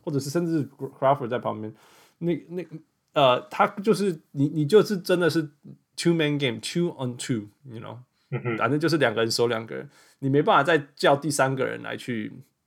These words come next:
Speaker 1: 来去，来去包 Chris Paul，或者是，
Speaker 2: 生-，
Speaker 1: 或者是
Speaker 2: 生不出来第三个。<laughs>
Speaker 1: 对，生不出第三个，因为你就是不能离开，
Speaker 2: <laughs>
Speaker 1: 对啊，
Speaker 2: 对。
Speaker 1: 就是不能离开那些人，yeah。
Speaker 2: 对。
Speaker 1: 那，那这个问题就是，Chris Paul，你一打二，你觉得他一辈子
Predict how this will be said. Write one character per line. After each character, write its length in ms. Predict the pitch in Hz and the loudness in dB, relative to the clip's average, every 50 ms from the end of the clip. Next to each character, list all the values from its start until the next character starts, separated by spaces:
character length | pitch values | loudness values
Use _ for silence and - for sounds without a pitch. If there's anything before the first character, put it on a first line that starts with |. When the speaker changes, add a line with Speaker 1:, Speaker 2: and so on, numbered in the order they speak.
| _ _ _ _ _ - | _ _ _ _ _ -10
Speaker 1:
来 200 | - 127 120 123 | -4 -2 -2 -2
去， 380 | - - 143 127 120 113 107 117 | 0 0 0 0 0 0 -2 0
来 100 | 117 117 | 0 0
去 380 | 117 - 139 123 113 113 113 - _ | 0 -2 -2 -4 -4 -6 -10 -12 _
包 280 | - 123 104 107 107 104 | 2 2 4 4 4 2
Chris 240 | 104 - 123 110 - | 0 -4 -4 -6 -4
Paul， 220 | - - 113 107 | -6 -6 -6 -4
或 120 | 107 107 110 | -6 -6 -10
者 80 | 110 | -12
是， 140 | 104 - 110 | -10 -8 0
Speaker 2:
生-， 180 | 104 104 139 135 | 4 4 4 4
Speaker 1:
或 60 | 127 | 2
者 20 | 113 | 2
是 60 | 104 | 4
Speaker 2:
生 120 | 101 151 147 | 4 6 6
不 80 | 156 | 6
出 160 | 156 135 151 143 | 4 6 6 6
来 140 | 135 117 | 8 6
第 100 | 113 - | 6 2
三 200 | - - 123 113 120 117 | 2 2 2 2 4 4
个。 200 | 113 117 123 - - 139 214 214 | 4 4 4 4 4 4 4 4
<laughs> 280 | - - 185 - - 190 175 | 4 0 -4 -4 -4 2 6
Speaker 1:
对， 180 | 190 180 151 | 6 8 8
生 140 | 131 170 180 | 8 6 4
不 80 | 185 185 | 4 4
出 120 | - 190 | 4 4
第 120 | 180 185 160 | 4 4 4
三 180 | 147 165 151 | 6 6 6
个， 80 | 147 151 | 6 4
因 80 | 175 | 4
为 100 | 185 180 | 4 4
你 80 | 151 139 | 4 6
就 100 | 123 156 | 6 6
是 100 | 147 139 | 6 6
不 120 | 147 - 156 | 4 4 4
能 100 | 135 123 120 | 4 4 4
离 80 | 117 | 0
开， 260 | 113 139 127 117 120 117 - - - | 0 2 4 4 4 4 0 -6 -16
Speaker 2:
<laughs> 160 | _ _ _ - | _ _ _ -4
Speaker 1:
对 140 | 127 120 | -2 0
啊， 80 | 104 98 | 2 2
Speaker 2:
对。 100 | 104 113 | 2 2
Speaker 1:
就 60 | 110 | 0
是 60 | 113 151 | 0 -2
不 100 | 165 147 | -4 -4
能 80 | 127 | -4
离 100 | 117 113 | -4 -4
开 140 | 104 117 113 | -4 -4 -4
那 100 | 113 117 | -4 -6
些 160 | - - - | -8 -10 -12
人， 160 | 117 - - - - | -12 -12 -14 -14 -16
yeah。 160 | - 60 - - _ _ _ _ _ _ - | -16 -16 -16 -18 _ _ _ _ _ _ 2
Speaker 2:
对。 100 | 240 226 | 4 4
Speaker 1:
那， 180 | 214 196 - 180 | 4 4 2 -2
那 120 | 220 233 220 | -4 -2 -2
这 100 | 208 247 | 0 0
个 100 | 202 202 | 2 4
问 140 | 233 220 190 | 4 4 4
题 100 | 147 139 | 2 0
就 140 | 147 175 175 | 0 0 0
是， 200 | 180 190 180 175 | 0 0 0 -2
Chris 220 | 175 - 330 330 - | -2 -2 -4 -4 -2
Paul， 320 | - - 370 359 269 - - | -2 -2 0 0 0 -2 -4
你 100 | 120 127 | -6 -8
一 160 | 147 165 190 196 | -6 -6 -2 4
打 200 | 196 - 135 151 | 6 8 8 10
二， 140 | 175 165 151 | 10 10 8
你 80 | 123 | 8
觉 100 | 120 160 | 6 4
得 80 | 165 143 | 6 8
他 160 | - 160 165 | 8 8 6
一 80 | 165 147 | 6 2
辈 220 | 139 - 254 247 | 0 0 2 2
子 260 | 165 - 135 120 - | 2 0 -2 -4 -6